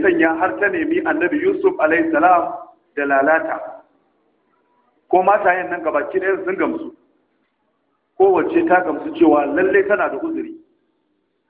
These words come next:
har ma su kansu sun nuna su ma suna buƙatar Annabi Yusuf din alayhi salam. An gane wannan ayi. A lokacin nan sai ta fito ƙaro-ƙaro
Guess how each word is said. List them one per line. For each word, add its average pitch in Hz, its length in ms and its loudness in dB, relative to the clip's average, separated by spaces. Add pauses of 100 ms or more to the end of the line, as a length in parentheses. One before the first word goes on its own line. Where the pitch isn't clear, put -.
(160)
har 185 220 -2
ma 185 320 2 (1000)
su 208 180 4
kansu 214 600 0 (420)
sun 180 120 0
nuna 185 320 4
su 202 160 0
ma 196 240 2 (440)
suna 185 220 2
buƙatar 180 480 -2
Annabi 151 280 -4
Yusuf 165 340 -2
din 156 80 -6
alayhi 143 320 -2
salam. 131 280 -2 (1800)
An 156 100 -2
gane 175 180 4
wannan 156 220 0
ayi. - 280 -8 (560)
A 139 60 2
lokacin 175 380 0
nan 175 300 -2 (720)
sai 180 120 2
ta 180 160 0
fito 185 260 2
ƙaro-ƙaro 185 720 0